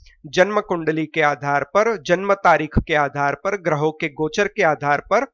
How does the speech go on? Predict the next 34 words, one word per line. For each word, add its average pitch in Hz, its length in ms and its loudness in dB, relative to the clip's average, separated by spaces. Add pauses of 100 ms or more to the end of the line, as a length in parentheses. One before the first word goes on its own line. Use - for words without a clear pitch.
(480)
हमारा 151 480 2 (960)
अर्थघटन 160 600 0
है, 175 320 -2 (300)
जो 180 180 0
हम 208 200 4
आपके 170 260 -2
सामने 147 300 -4
प्रस्तुत 170 460 -4
कर 143 120 -2
रहे 139 220 -4
हैं। 131 160 -12 (1120)
अगर 208 260 4
आपको 220 340 2
ज्योतिष 185 480 -2
विज्ञान 185 440 2
संबंधित 180 680 -2
इस 190 140 -6
प्रकार 175 380 2 (100)
के 196 60 -2
हमारे 165 420 2
वीडियोस 165 520 -4
देखना 170 380 0
अच्छा 175 460 -2
लगता 180 380 2
है, 180 120 0
तो 196 160 -4
हमारी 180 440 0
YouTube 208 360 -2
चैनल 202 240 2
को 202 160 -2
सब्सक्राइब 190 540 0
करना 160 220 0
ना 156 220 2
भूलें। 180 400 -2